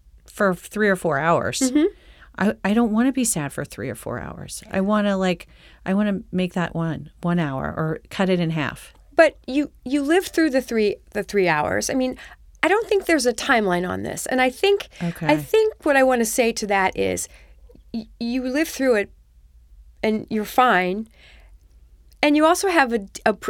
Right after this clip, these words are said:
Speaker 2: a deep appreciation of how much that weekend meant to you. And if it didn't mean something to you, you wouldn't have been that sad. Everything has a yin and a yang.
Speaker 1: Right.
Speaker 2: And this means so much to you, and it's so enriching, and you wouldn't trade it for the world.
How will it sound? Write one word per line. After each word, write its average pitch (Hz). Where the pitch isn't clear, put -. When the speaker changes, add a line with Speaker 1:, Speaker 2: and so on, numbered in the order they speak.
Speaker 2:
a 208
deep 233
appreciation 208
of 185
how 196
much 190
that -
weekend 180
meant 180
to 190
you. 175
And 294
if 320
it 320
didn't 349
mean 262
something 302
to 311
you, 311
you 240
wouldn't 226
have 202
been 196
that 180
sad. 170
Everything 302
has 254
a 208
yin 185
and 180
a 175
yang. 170
Speaker 1:
Right. 151
Speaker 2:
And 277
this 339
means 311
so 269
much 254
to 247
you, 220
and 220
it's 214
so 269
enriching, 240
and 202
you 196
wouldn't 226
trade 220
it -
for 180
the 175
world. 160